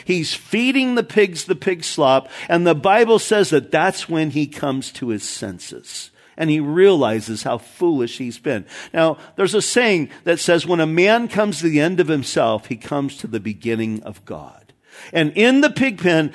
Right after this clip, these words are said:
that young man came to the end of himself. And he makes a decision that he's gonna return to God, he's gonna return to his father, he's gonna confess his sin. And when he does, he comes back and his father welcomes him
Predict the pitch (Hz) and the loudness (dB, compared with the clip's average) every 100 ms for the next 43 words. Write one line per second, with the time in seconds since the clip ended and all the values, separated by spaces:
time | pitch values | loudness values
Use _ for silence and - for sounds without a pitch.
0 | - - 127 135 208 254 220 185 226 220 | -12 -14 -2 2 4 4 0 2 2 2
1 | 202 185 147 143 - 180 175 160 160 185 | 0 2 2 0 0 0 2 2 4 4
2 | 226 196 190 160 180 127 80 - - - | 4 2 0 0 -2 -2 -6 -18 -20 -20
3 | _ _ _ - - - 170 160 196 180 | _ _ _ -20 -14 -2 -2 0 0 4
4 | 214 247 - 262 254 - 233 220 160 151 | 2 2 0 0 0 -2 0 0 0 2
5 | 151 175 - 170 156 151 - 214 254 254 | 2 2 0 0 2 0 0 0 2 2
6 | 214 208 175 143 151 156 185 165 165 - | 2 4 4 4 2 0 0 0 -2 -2
7 | 226 254 247 240 226 - 180 185 160 143 | -2 -2 0 -2 -4 -2 2 4 4 0
8 | 156 175 185 156 - - - 196 180 - | -2 0 0 0 -2 -18 -2 0 0 0
9 | 233 262 - 226 202 - - 202 160 123 | 2 2 2 0 0 -2 2 4 4 0
10 | - - 190 180 175 233 302 262 269 214 | -6 -4 0 2 4 4 4 4 2 2
11 | 233 208 160 156 202 - 226 254 185 202 | 4 6 4 2 -4 -2 -2 -2 2 2
12 | 170 - - - 170 165 180 - - 196 | 2 0 -8 -2 0 2 0 -2 0 4
13 | 214 226 226 175 151 175 208 - 139 120 | 4 6 6 6 6 2 2 -2 -2 -4
14 | - 117 113 110 | -4 -2 -2 -6